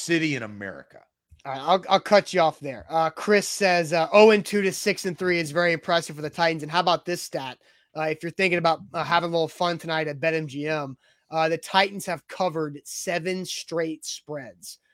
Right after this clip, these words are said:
Speaker 2: dating back to getting blown out on Monday Night Football against the Bills. Seven straight covers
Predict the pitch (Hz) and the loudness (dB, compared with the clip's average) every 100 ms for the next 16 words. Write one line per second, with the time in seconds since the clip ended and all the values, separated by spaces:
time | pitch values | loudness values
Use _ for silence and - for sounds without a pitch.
0 | _ 135 180 175 170 139 165 170 143 - | _ -2 0 2 0 -2 0 2 0 -8
1 | - _ _ - 175 151 165 156 131 156 | -20 _ _ -10 -6 -2 -2 -4 -4 2
2 | 175 170 165 165 151 165 156 160 170 170 | 2 4 4 4 2 -4 -4 -2 0 0
3 | 160 147 - 165 - 151 147 139 _ _ | -2 -4 -6 -6 -4 -2 -2 -4 _ _
4 | - 160 156 170 - 156 135 165 165 139 | -8 -4 -2 -4 -6 -10 -4 -2 0 -2
5 | 127 120 - - 196 190 202 202 180 - | -8 -14 -14 -4 0 2 0 -4 -8 -12
6 | - 190 185 180 - 190 180 151 143 131 | -6 0 0 -2 -4 -2 -2 -4 -8 -10
7 | - | -14